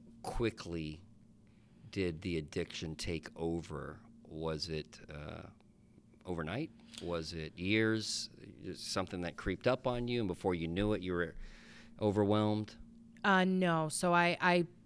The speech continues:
Speaker 2: picked up my first drink when I was seventeen, uh, my first drug also when I was seventeen. And, um,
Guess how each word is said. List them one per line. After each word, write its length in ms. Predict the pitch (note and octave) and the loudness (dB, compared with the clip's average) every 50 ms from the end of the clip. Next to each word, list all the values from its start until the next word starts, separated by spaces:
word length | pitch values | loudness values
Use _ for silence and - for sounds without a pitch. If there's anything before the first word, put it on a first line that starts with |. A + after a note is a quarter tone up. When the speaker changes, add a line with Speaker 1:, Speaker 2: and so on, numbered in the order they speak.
| - - - | -14 -6 -4
Speaker 2:
picked 320 | - E3+ G#3+ G3+ F3 - | 0 2 2 2 4 6
up 140 | G3+ F#3+ - | 4 4 6
my 200 | F#3 F#3+ F3 E3+ | 6 4 4 2
first 480 | - - - G3 F#3 F3+ E3 - - - | 0 0 4 6 6 6 6 2 -2 0
drink 280 | - F3 E3+ F3 E3+ | 2 2 4 4 2
when 100 | F3 E3 | 2 4
I 80 | D#3+ D#3+ | 4 4
was 100 | D#3+ - | 2 2
seventeen, 680 | - E3+ D#3 D#3 D#3+ D#3+ - F3 E3 D#3 D#3 D#3 D3+ - - - - - - - - - - - | 4 2 4 2 2 0 0 0 2 2 2 0 -2 -6 -12 -20 -20 -20 -20 -20 -20 -14 -6 -2
uh, 280 | D#3 D3+ D3 D3 D3 | 2 2 4 4 4
my 140 | D3+ D#3 D3+ | 4 2 2
first 300 | C#3+ - E3+ E3 D3+ - | 0 2 0 0 0 2
drug 300 | - F3 D#3 D#3 D#3 D3 | 4 6 6 6 6 4
also 320 | - D3 D#3+ C#3+ - E3+ D3+ | 2 -2 -2 0 2 2 2
when 140 | D#3 D#3 | 4 2
I 60 | D3+ D3+ | 2 2
was 120 | D3+ - | 0 0
seventeen. 640 | - D#3+ D3 D3+ C#3+ - - D3+ C#3+ C#3+ C#3+ C#3+ - - - - - - - - | 0 0 0 0 -2 -2 -2 -2 -2 -2 -4 -6 -8 -12 -16 -16 -16 -18 -14 -6
And, 400 | - E3+ D#3+ D#3 D3+ D3+ D#3 D3 | -2 2 2 4 4 2 2 2
um, 460 | E3 D3 C#3+ D3 C#3+ C#3+ C#3+ C#3+ C#3+ | 2 4 4 4 2 2 0 -4 -4